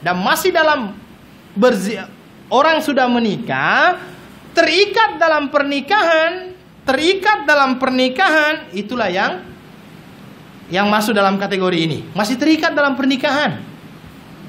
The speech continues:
Nah, ini yang masuk dalam kategori ini. Yang kedua adalah wan nafsu bin nafsi, orang yang membunuh orang lain tanpa sebab. Min ghairi haq.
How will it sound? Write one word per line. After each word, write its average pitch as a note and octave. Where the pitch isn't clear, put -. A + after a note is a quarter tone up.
Nah, C#3+
ini A3
yang A#3+
masuk A3
dalam G#3+
kategori F#3+
ini. C#3
Yang C#4+
kedua F#4
adalah C#4
wan C4
nafsu E4
bin D4+
nafsi, D#4+
orang D#4
yang C#4
membunuh C#4
orang B3+
lain C#4+
tanpa C4
sebab. C#4
Min A#3+
ghairi D4+
haq. D#4+